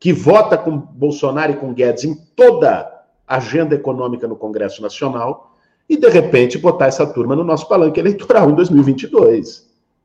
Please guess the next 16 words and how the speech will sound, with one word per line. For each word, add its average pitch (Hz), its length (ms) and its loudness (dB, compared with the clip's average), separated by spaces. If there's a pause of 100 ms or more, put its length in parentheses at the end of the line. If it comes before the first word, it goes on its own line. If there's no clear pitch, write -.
(300)
Não 339 140 -4
é 220 60 4
assim 110 280 -2
que 113 80 -2
a 127 40 4
banda 143 260 -2
toca. 117 640 -2 (320)
Não 175 120 -2
faz 139 260 0
sentido, 151 260 -10
você 147 80 0
vai 151 100 2
confundir 185 420 2
a - 40 2
população. 147 960 2 (720)
Eleição 156 960 2